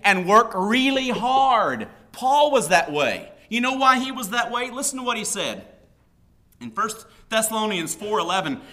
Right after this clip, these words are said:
"That you also aspire to lead a quiet life, to mind your own business, and to work with your own hands as we commanded you,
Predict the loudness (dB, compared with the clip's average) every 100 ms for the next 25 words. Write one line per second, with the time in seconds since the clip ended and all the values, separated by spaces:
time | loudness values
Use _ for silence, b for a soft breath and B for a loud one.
0 | B -4 -2 -2 2 2 2 0 -2 -2
1 | -2 2 4 4 0 -6 -8 -10 -4 -2
2 | 0 -2 0 0 0 -4 B -8 -4 4
3 | 6 6 2 0 0 0 -4 -6 -8 -6
4 | -4 -6 B B 0 2 2 0 0 -6
5 | -2 0 0 0 -2 -2 -4 -4 -4 -4
6 | -4 -8 -10 -6 -4 -4 -4 -6 -6 -6